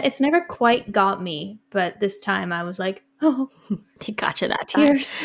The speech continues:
Speaker 2: Yeah, see, that's one of those,
Speaker 1: Tears are
Speaker 2: like,
Speaker 1: coming."
Speaker 2: it's the fine art of making it a kids' movie, but also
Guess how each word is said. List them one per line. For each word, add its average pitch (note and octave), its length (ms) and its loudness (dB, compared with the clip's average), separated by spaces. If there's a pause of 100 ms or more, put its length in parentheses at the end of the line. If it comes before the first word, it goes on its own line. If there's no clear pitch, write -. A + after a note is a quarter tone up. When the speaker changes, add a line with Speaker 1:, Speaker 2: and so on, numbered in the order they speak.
Speaker 2:
Yeah, G3 200 6
see, A#3 160 6
that's A3 220 6
one C#4+ 100 2
of C#4+ 100 4
those, C#4 140 10
Speaker 1:
Tears C4 80 6
are - 20 6
Speaker 2:
like, C4 180 6
Speaker 1:
coming." C4 400 2
Speaker 2:
it's - 160 0
the G#3+ 80 6
fine G3 420 4
art F3+ 380 4
of E3+ 140 0
making E3+ 360 0
it E3 100 0
a D#3+ 60 0
kids' E3+ 420 -4
movie, G3 380 4
but G3 240 4
also D#3+ 640 0